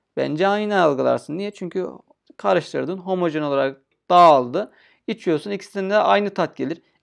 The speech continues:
İnanmıyorsan dene. Dene, konuşalım bunu, tamam mı? E, ne yapacakmışız biz o zaman? Dökülmesi, e, veya eklen-, e, çıkartılması, yarıya bölünmesi bizim hacmimizi değiş-, e,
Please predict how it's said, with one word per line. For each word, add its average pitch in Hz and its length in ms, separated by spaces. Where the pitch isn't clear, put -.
İnanmıyorsan 214 760
dene. 120 260
Dene, 240 260
konuşalım 151 540
bunu, 113 160
tamam 214 320
mı? - 80
E, 135 180
ne 214 60
yapacakmışız 208 680
biz 147 120
o 143 80
zaman? 190 320
Dökülmesi, 190 760
e, 139 300
veya 160 480
eklen-, 185 500
e, - 300
çıkartılması, 156 840
yarıya 170 380
bölünmesi 127 580
bizim 170 260
hacmimizi 156 800
değiş-, - 440
e, 135 60